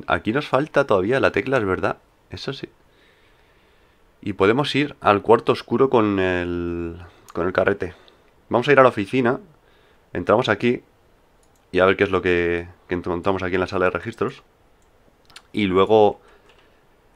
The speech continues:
habría que subir a la oficina y, y aquí yo supongo que estará lo interesante.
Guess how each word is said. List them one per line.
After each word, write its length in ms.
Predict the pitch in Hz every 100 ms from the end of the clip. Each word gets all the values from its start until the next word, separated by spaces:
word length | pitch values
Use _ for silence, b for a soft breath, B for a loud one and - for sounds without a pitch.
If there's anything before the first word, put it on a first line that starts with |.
| _ _ _ _ _
habría 600 | 90 87 98 104 101 -
que 120 | 110
subir 760 | - - 95 92 110 127 131 135 _ _ _ _ _ _ _ _ _ _ _ _ _ _ _ -
a 240 | 90 85
la 440 | 82 82 82 82
oficina 720 | 82 - 90 - 135 160 160
y, 520 | 127 92 87 85 82 -
y 100 | 92
aquí 380 | 87 95 107 110
yo 200 | 104 101 -
supongo 500 | - 90 101 123 95
que 60 |
estará 760 | 87 90 87 95 98 90 87 87
lo 100 | -
interesante. 580 | 87 85 85 87 82